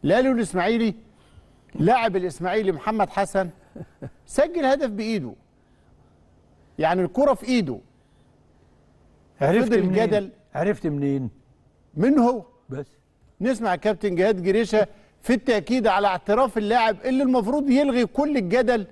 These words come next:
Speaker 2: هو قال: "أنا
Speaker 1: اللي
Speaker 2: غلطت".
Speaker 1: ما زال مستمر.
Speaker 2: الرأي كان قبل ال-،
Speaker 1: نشوف الكابتن جهاد، لأنه جهاد الحقيقة كان وقتها أكد على صحة الهدف، لكن لما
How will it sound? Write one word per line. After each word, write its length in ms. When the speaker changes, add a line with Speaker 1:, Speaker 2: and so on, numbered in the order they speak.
Speaker 2:
هو 160
قال: 120
"أنا 140
Speaker 1:
اللي 120
Speaker 2:
غلطت". 120
Speaker 1:
ما 60
زال 240
مستمر. 400
Speaker 2:
الرأي 280
كان 260
قبل 200
ال-، 320
Speaker 1:
نشوف 280
الكابتن 380
جهاد، 340
لأنه 420
جهاد 320
الحقيقة 360
كان 240
وقتها 580
أكد 280
على 200
صحة 340
الهدف، 420
لكن 240
لما 420